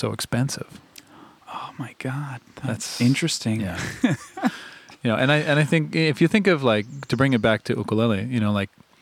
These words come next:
Speaker 1: Kanikapila is a perfect example of, uh, of a living folk music tradition.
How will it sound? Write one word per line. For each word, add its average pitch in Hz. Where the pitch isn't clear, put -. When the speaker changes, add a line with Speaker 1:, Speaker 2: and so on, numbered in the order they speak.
Speaker 1:
Kanikapila 123
is 117
a 123
perfect 123
example 110
of, 101
uh, 147
of 120
a 110
living 117
folk 123
music 113
tradition. 120